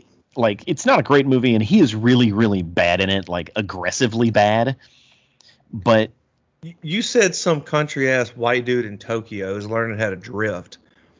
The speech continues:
Speaker 1: Yeah.
Speaker 2: That sounds awful.
Speaker 1: Oh, oh yeah, yeah. I, I love the charm of that movie, but it is not a good movie.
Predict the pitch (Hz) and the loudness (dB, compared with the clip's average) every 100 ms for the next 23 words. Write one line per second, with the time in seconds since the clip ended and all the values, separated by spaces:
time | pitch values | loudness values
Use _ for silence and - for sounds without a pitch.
0 | _ - 107 92 62 - _ _ 151 196 | _ -4 2 2 0 -12 _ _ 2 2
1 | - - - 131 131 113 107 - 110 120 | -2 -8 -4 -2 -2 -6 -12 -10 -4 -4
2 | 117 - 92 98 _ _ _ _ _ _ | -4 -10 -16 -16 _ _ _ _ _ _
3 | 143 104 - 220 175 78 107 117 62 - | 0 0 0 0 2 -2 -4 -6 -6 -12
4 | - _ _ - 147 - 120 - 165 208 | -20 _ _ -2 -2 -14 -20 0 4 4
5 | 185 170 120 110 - 139 147 139 139 135 | 4 2 0 -2 0 2 2 2 2 2
6 | 131 127 113 110 113 92 98 92 85 87 | 0 0 0 2 0 -2 -2 -2 -4 -6
7 | 73 71 57 58 | -8 -10 -12 -16